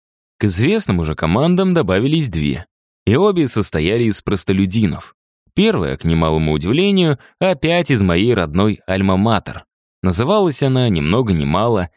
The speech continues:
«Честь и слава», а вторая — «Парни с набережной».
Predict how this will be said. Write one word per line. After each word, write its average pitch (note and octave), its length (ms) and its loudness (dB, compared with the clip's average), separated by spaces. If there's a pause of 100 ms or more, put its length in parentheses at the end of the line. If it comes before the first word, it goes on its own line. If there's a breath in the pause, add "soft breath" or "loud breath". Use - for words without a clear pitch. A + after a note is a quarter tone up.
(140)
«Честь G#2+ 480 -2
и A2 60 2
слава», G#2+ 640 -2 (280)
а G2 140 0
вторая — E3+ 640 -2 (360 soft breath)
«Парни G3+ 320 0
с E3 140 -4
набережной». D2+ 680 -4